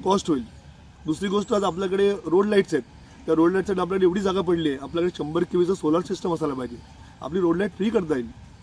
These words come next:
आणि आज आपल्याकडे गट-, भुयारी गटार नाही आहे, ईटीपी प्लॅन्ट नाही आहे, आज सगळं वेस्टेज पाण्याला कुठे आउटपुट नाही आहे. जो पण पाणी येतो तो पाणेरीमध्ये अख्खं दूषित केलं आहे,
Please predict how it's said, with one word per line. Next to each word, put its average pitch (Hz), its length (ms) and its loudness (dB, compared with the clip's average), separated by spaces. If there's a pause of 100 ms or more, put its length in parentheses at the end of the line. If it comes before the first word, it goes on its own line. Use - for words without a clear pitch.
(680)
आणि 185 220 0 (100)
आज 180 200 2
आपल्याकडे 180 400 0
गट-, 165 320 -2
भुयारी 165 240 4
गटार 160 260 0
नाही 151 280 0
आहे, 156 160 -4
ईटीपी 170 280 -4
प्लॅन्ट 156 280 -4
नाही 143 180 -4
आहे, 127 320 -8 (180)
आज 165 180 -4 (120)
सगळं 202 460 -2
वेस्टेज 175 320 0
पाण्याला 170 320 0
कुठे 165 160 -2
आउटपुट 151 320 -2
नाही 143 280 -2
आहे. 139 80 -10 (180)
जो 147 100 -2
पण 196 160 -2
पाणी 185 260 2
येतो 175 160 4
तो 175 100 0
पाणेरीमध्ये 165 580 0
अख्खं 156 220 -2
दूषित 151 320 -4
केलं 151 160 2
आहे, 147 100 -4